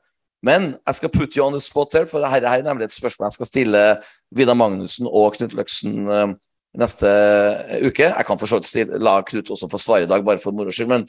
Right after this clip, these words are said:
nå har ikke du sett siste episode av Obi-Wan. Men hvis du likevel må rangere Mandalorian sesong en og Mandalorian sesong to, Boba Fett og Obi-Wan Kenobi, de fire, eh, seriene, hvis man da setter Mandalorian sesong en og to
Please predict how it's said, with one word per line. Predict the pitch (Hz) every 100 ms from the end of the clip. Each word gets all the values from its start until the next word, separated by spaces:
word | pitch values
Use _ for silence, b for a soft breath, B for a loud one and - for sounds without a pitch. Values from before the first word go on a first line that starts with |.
| B B B B B _ -
nå | 135 160
har | 190
ikke | 135 147
du | 151
sett | - 135 123
siste | 156 -
episode | 104 113 107
av | 110
Obi-Wan. | 104 101 95 90 _ _
Men | 117 156
hvis | 160
du | 165
likevel | 170 165 117 123
må | 139
rangere | 139 131 - - 123 139 147 110 _ _ _ -
Mandalorian | 117 120 131 107 107 110
sesong | 117 - 107
en | - 139 180 233 - _ _ _ _ _ -
og | 110
Mandalorian | 117 113 107 101
sesong | - 107 107 101
to, | 131 160 202 - _ _ _ 139
Boba | 123 104
Fett | 123 156 - 117
og | 117 127
Obi-Wan | 113 117 123
Kenobi, | 139 120 127 160 156 _ _ -
de | 131 143
fire, | - 147 113 120 131 - _ _ _ _ -
eh, | -
seriene, | 123 139 120 175 127 - _ _ _ -
hvis | 120 -
man | 123
da | 117 117 117 117
setter | 120 131 -
Mandalorian | 120 120 110 104
sesong | 117 110 113
en | 107
og | 104
to | 107